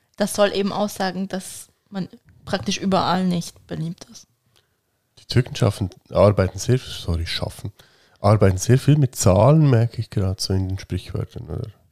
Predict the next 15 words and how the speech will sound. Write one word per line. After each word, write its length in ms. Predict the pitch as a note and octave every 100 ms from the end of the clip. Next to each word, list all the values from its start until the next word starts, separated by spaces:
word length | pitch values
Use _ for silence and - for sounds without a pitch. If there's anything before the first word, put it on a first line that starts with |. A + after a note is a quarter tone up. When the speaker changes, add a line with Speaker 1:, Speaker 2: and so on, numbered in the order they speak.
| _ _ _
Speaker 1:
Gott, 240 | - G3 F#3+
ich 140 | F3+
hab 120 | F#3 G3
hier 100 | F#3+
noch 140 | F3+
eine 120 | F#3
ganze 340 | F3 F#3 F#3+ F3+
Liste, 360 | F#3 F#3+ - F3+
das 240 | F3+ -
hat 160 | F3 F#3
nichts 220 | F#3 -
mit 160 | - -
Zahlen 320 | F3 F3 F3+
zu 140 | -
tun. 320 | - G#3+ G#3+